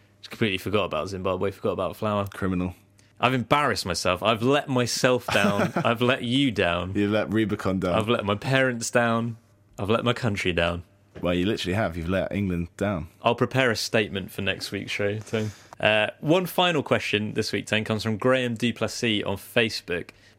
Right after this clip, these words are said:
Speaker 1: "Do you, slash did you, play cricket computer games? You were always well into Brian Lara cricket on the Mega Drive, weren't you?"
Speaker 2: Yeah, Mega Drive, Brian Lara ninety-six.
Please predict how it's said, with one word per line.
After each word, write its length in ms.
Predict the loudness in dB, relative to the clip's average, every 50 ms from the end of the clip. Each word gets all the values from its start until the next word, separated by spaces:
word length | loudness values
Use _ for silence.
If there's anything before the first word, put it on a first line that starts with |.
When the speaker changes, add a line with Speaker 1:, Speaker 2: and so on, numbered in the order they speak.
| _ -4 2
Speaker 1:
"Do 140 | 2 4
you, 500 | 4 4 2 2 2 2 0 0 -2 -4
slash 440 | -6 -4 -2 0 0 0 0 0 -4
did 280 | -2 2 2 2 2 2
you, 340 | -4 -6 -4 -4 -4 -6 -8 -12 _ _ _ _ _ _
play 320 | -4 0 2 2 2 2 0
cricket 480 | 0 -2 -2 -2 0 0 -2 -2 0
computer 420 | -4 -4 -4 -2 -4 -4 -2 -2 -2
games? 440 | 0 0 0 -2 -2 -6 -8 -12 -12 _ _ _
You 160 | 0 0 2 2
were 140 | 4 2 2
always 220 | 2 2 0 2
well 160 | 2 2 2
into 220 | 2 0 -2 -4 -2
Brian 340 | 0 2 2 2 0 0 0
Lara 220 | 2 2 0 0
cricket 280 | -2 -4 -4 -2 -2 -2
on 60 | -2
the 80 | -2
Mega 220 | -2 -2 -2 -2 0
Drive, 240 | 0 0 0 0 -2
weren't 160 | -4 -4 -4
you?" 80 | -8 -2 0
Speaker 2:
Yeah, 280 | 2 2 4 4 2 2
Mega 220 | 2 0 0 0
Drive, 300 | 0 2 2 2 0 0
Brian 220 | 0 2 2 2 2
Lara 160 | 2 2 2
ninety-six. 840 | 2 0 -2 -2 -2 -2 -2 0 0 0 0 0 -2 -6 -8 -8 -10